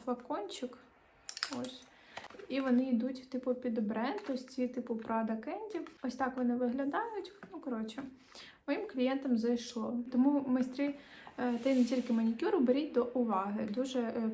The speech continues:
клієнтам полюбились ось такі мініатюрні парфуми. Мені також, до, до речі, дуже зайшли. Я собі декілька, е, залишила.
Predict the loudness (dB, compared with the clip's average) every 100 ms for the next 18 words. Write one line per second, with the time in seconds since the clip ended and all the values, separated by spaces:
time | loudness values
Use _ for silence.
0 | -2 -2 -2 0 -2 0 0 0 0 0
1 | -4 -6 -6 -4 -2 -2 -6 -16 -20 -10
2 | 2 4 4 4 4 4 2 0 -6 -6
3 | -6 -4 0 -2 -2 -6 -2 0 2 2
4 | 2 0 0 0 0 2 2 0 -2 0
5 | 0 0 0 -2 -4 -4 0 0 0 0
6 | 2 2 2 -2 -4 -2 -2 -2 -2 -2
7 | -2 -4 -2 -2 -2 0 -2